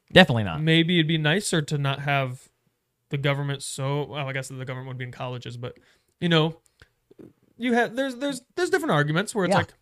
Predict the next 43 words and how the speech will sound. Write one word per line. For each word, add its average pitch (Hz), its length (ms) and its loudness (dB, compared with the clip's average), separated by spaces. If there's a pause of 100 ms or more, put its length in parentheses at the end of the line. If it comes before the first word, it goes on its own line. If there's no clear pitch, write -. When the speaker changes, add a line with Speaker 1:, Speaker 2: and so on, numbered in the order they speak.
Speaker 2:
maybe 285 300 0
in 175 80 0
a 175 40 4
perfect 208 280 -4
world, 214 220 0
that 233 100 0
would 226 120 0
be 233 100 -8
nice. 262 400 -10
Speaker 1:
Mm-hmm. 120 240 0 (220)
Speaker 2:
You 165 80 -4
know, 151 200 -2
so, 151 340 -6 (480)
so, 175 240 0
uh, - 220 -6
there's 190 240 -4
fringe 262 400 -4
beliefs 185 320 -2
in 135 140 -10
everything, 170 420 -4
and 139 100 -6
to 160 100 -4
Speaker 1:
Yeah. 151 80 0
Speaker 2:
attack 196 340 -2
the 202 80 -6
most 156 320 -4 (140)
crazy 170 600 -2
view 156 300 4
and 139 80 0
then 147 100 -2
say 151 140 -6
the 131 100 -8
whole 143 240 -6
thing 143 340 -6
and 127 140 -8
lump 151 180 -4
us 143 200 -4
in 139 280 -4 (220)
with 139 140 -2
people 151 280 -2
like 135 240 -6
Benny 139 260 -6
Hinn 147 340 -6